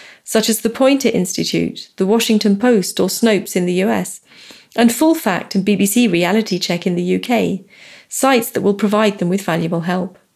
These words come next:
At the same time, we need to warn students of the internet's limitations.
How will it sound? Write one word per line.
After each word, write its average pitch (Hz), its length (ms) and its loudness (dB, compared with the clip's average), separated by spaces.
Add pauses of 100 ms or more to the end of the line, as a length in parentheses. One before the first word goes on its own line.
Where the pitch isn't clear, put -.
(1200)
At 262 120 2
the 285 60 2
same 339 300 2
time, 196 320 0
we 202 80 4
need 247 200 4
to 240 100 0
warn 214 200 4
students 190 440 0
of 202 80 -4
the 214 100 2
internet's 175 480 0
limitations. 170 800 -2